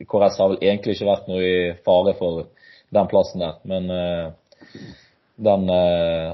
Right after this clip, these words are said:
Haslum, Sandefjord, egentlig Bergen og Nøtterøy før de gikk skeis der, har det jo vært, eh, ganske, ganske heftig kniving for å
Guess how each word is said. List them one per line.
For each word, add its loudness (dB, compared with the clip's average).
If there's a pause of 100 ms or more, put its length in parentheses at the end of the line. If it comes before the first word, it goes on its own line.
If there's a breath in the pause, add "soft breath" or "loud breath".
Haslum, 0
Sandefjord, 2
egentlig -2
Bergen 4
og 4
Nøtterøy 0
før 2
de 0
gikk -4
skeis 0
der, -2
har 0
det -2
jo -2
vært, -4
eh, 0 (100)
ganske, 2 (920)
ganske -2 (160)
heftig -2
kniving -6
for 0
å -8